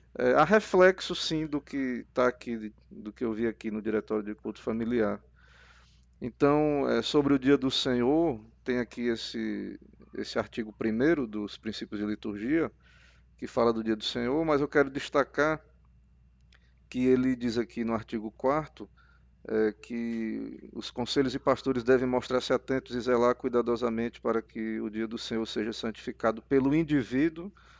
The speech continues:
pela família e pela comunidade. Então, essa ideia da, da piedade pessoal, familiar e pública, ela tá aqui, né?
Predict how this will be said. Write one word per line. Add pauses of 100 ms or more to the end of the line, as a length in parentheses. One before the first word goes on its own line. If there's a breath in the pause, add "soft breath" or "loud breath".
(200 soft breath)
pela
família
e
pela
comunidade. (720 soft breath)
Então,
essa
ideia
da,
da
piedade (400)
pessoal,
familiar
e
pública,
ela
tá
aqui,
né?